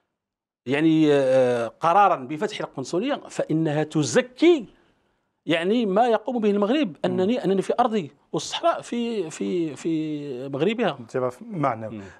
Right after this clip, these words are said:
Speaker 2: طيب، بالحديث عن المغرب، آه، فعلا نحن بصدد دولة عريقة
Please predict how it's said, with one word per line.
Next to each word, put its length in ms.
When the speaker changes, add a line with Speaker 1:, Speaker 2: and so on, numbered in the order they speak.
Speaker 2:
طيب، 200
بالحديث 480
عن 140
المغرب، 560
آه، 420
فعلا 280
نحن 300
بصدد 680
دولة 260
عريقة 560